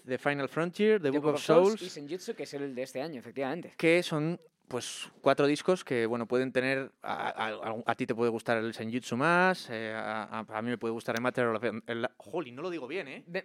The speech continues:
Speaker 2: A Matter of Life
Speaker 1: A
Speaker 2: and
Speaker 1: Matter
Speaker 2: Death.
Speaker 1: of Life and
Speaker 2: Matter
Speaker 1: Death.
Speaker 2: of, es que sí, joder, sí, sí.
Speaker 1: Bla, bla, bla, bla,
Speaker 2: The
Speaker 1: bla.
Speaker 2: Final Frontier también me gustó cuando, cuando salió, recuerdo,
Speaker 1: Sí.
Speaker 2: recuerdo escucharlo y decir, "Oye, mira, pues, qué guay". Pero justo,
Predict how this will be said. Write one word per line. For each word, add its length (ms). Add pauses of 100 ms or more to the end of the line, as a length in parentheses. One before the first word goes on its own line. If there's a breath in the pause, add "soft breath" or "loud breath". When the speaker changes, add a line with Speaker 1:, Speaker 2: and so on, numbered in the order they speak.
(120)
Speaker 2:
A 100
Matter 300
of 120
Life 280
Speaker 1:
A 40
Speaker 2:
and 140
Speaker 1:
Matter 200
Speaker 2:
Death. 100
Speaker 1:
of 140
Life 300
and 140
Speaker 2:
Matter 280
Speaker 1:
Death. 40
Speaker 2:
of, 160
es 160
que 80
sí, 160
joder, 320
sí, 160
sí. 100
Speaker 1:
Bla, 140
bla, 220
bla, 220
bla, 180
Speaker 2:
The 80
Speaker 1:
bla. 20
Speaker 2:
Final 220
Frontier 240
también 200
me 60
gustó 420
cuando, 460
cuando 200
salió, 340
recuerdo, 380
Speaker 1:
Sí. 280
Speaker 2:
recuerdo 320
escucharlo 400
y 40
decir, 140
"Oye, 140
mira, 160
pues, 360
qué 100
guay". 240
Pero 160
justo, 360